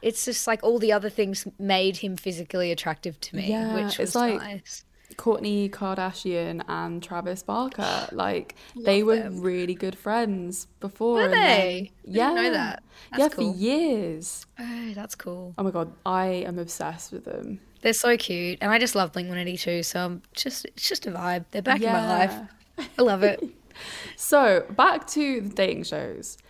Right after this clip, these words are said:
Speaker 2: Do you
Speaker 1: Mm-hmm.
Speaker 2: think ultimately what they teach us is a really unhealthy way of looking at relationships?
Speaker 1: Ooh, um,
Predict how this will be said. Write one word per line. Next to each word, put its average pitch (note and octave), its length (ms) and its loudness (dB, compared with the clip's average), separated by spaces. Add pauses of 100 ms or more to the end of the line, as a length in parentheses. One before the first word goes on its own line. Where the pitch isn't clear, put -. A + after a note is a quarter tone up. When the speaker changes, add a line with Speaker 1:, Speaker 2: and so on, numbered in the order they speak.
(100)
Speaker 2:
Do G3 160 -2
you F4 60 6
Speaker 1:
Mm-hmm. F4 60 -2
Speaker 2:
think E4 200 -4 (140)
ultimately E3+ 1040 -2 (540)
what F#3 280 -2
they F#3 200 0
teach - 420 -6
us E3 480 -2 (120)
is D#3+ 380 -4 (100)
a F3+ 100 -2
really E3+ 480 -4 (200)
unhealthy F#3+ 680 0
way A3 240 4
of A3 100 0
looking A3 280 0
at - 100 -2
relationships? A3 1000 -2 (1600)
Speaker 1:
Ooh, D#4 260 2 (560)
um, F#4 720 0